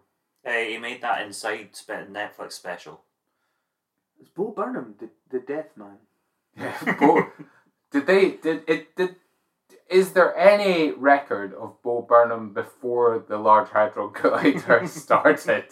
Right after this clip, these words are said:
Speaker 3: This is a new, it's a conspiracy theory. Bo Burnham is Osiris.
Speaker 1: Two thousand eight, by the way.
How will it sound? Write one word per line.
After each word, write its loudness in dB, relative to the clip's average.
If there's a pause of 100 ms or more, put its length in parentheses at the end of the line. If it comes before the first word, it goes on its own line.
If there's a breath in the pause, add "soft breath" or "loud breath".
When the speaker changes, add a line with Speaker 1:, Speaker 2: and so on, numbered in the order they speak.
(680 soft breath)
Speaker 3:
This 0
is -4
a 0
new, 4
it's -6
a 2
conspiracy -2
theory. -6 (260 soft breath)
Bo 2
Burnham 6
is -12
Osiris. -6 (340)
Speaker 1:
Two -6
thousand -4
eight, -8
by -6
the -10
way. -8